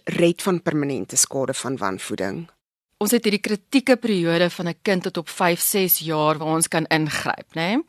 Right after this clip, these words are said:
Speaker 2: So vroeë intervensie kan fisiese en breinskade voorkom. So ons kan voorkom dat hulle korter is, ons kan hulle laat groei in lengte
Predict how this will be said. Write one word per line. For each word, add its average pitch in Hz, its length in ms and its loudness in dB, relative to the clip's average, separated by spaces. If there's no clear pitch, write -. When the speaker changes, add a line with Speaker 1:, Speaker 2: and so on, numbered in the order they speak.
Speaker 2:
So 202 220 4
vroeë 302 460 4
intervensie 214 720 2
kan 180 180 0
fisiese 226 560 0
en 269 240 4
breinskade 160 640 -2
voorkom. 151 480 -2
So 190 120 -4
ons 208 140 0
kan 226 160 -2
voorkom 247 500 4
dat 208 160 0
hulle 185 200 -6
korter 196 360 0
is, 147 140 -4
ons 175 120 -8
kan 180 120 -6
hulle 175 240 -4
laat 180 200 -6
groei 233 340 2
in 175 180 0
lengte 180 520 2